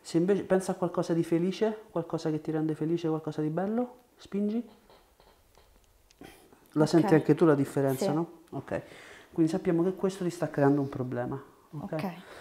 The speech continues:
Speaker 1: Adesso troviamo prima tutti i problemi, poi li correggiamo tutti. Pensa a qualcos'altro che credi ti possa dare questo tipo di, di fastidio. Mi dici quando sei pronta.
Speaker 2: Vai.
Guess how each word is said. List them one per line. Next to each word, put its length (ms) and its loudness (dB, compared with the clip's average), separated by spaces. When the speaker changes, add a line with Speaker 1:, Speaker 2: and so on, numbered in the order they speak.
Speaker 1:
Adesso 640 0
troviamo 380 6
prima 200 4
tutti 220 0
i 20 0
problemi, 420 4
poi 160 6
li 60 4
correggiamo 460 2
tutti. 420 -8
Pensa 280 0
a 20 -4
qualcos'altro 640 0
che 100 -2
credi 300 0
ti 100 0
possa 300 -4
dare 200 0
questo 280 -6
tipo 220 -4
di, 280 -4
di 180 -10
fastidio. 600 -10
Mi 100 -6
dici 140 -6
quando 220 -4
sei 100 -8
pronta. 380 -12
Speaker 2:
Vai. 280 -18